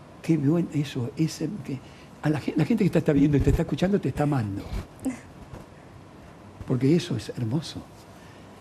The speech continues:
Speaker 1: ¿Y cuál es tu impresión? ¿Tenés ese compañerito, no lo digas, o compañeras, o vos transitaste por el camino del alcohol, o cuando se reúnen, porque sabemos, dicen que a Bariloche cuando van, por ejemplo,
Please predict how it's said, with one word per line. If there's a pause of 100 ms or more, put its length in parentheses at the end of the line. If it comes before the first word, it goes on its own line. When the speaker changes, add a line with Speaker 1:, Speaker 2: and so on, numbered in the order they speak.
(140)
Speaker 1:
¿Y
cuál
es
tu
impresión? (240)
¿Tenés
ese
compañerito,
no
lo
digas,
o
compañeras, (200)
o
vos
transitaste
por
el
camino
del
alcohol, (280)
o
cuando
se
reúnen,
porque
sabemos, (260)
dicen
que
a
Bariloche
cuando
van,
por
ejemplo,